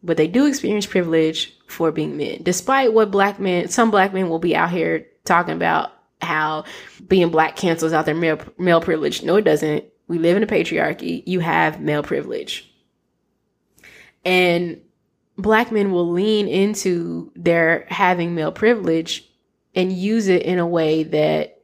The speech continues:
they feel like gets them closer to the power that white men are able to exercise. And that's, that's really the gist of it. That's it right there, is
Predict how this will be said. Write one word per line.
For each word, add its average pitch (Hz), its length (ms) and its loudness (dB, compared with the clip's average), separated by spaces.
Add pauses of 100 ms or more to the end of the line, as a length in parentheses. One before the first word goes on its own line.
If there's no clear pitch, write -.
(120)
they 190 380 2
feel 196 260 0
like 156 380 -2
gets 185 240 -4
them 180 200 -2
closer 170 460 -6
to 156 540 -8 (340)
the 160 680 -6 (1120)
power 170 840 0
that 160 400 0
white 165 480 -2
men - 480 -12 (420)
are 160 120 2
able 160 380 -4
to - 200 -10
exercise. - 720 -10
And 196 100 2
that's, 359 240 4 (140)
that's 370 280 2
really 180 220 -2
the 160 180 -10
gist 170 240 -2
of - 140 -6
it. - 300 -10
That's 311 240 0
it 180 200 4
right 156 220 -4
there, 156 320 -4 (300)
is 175 500 2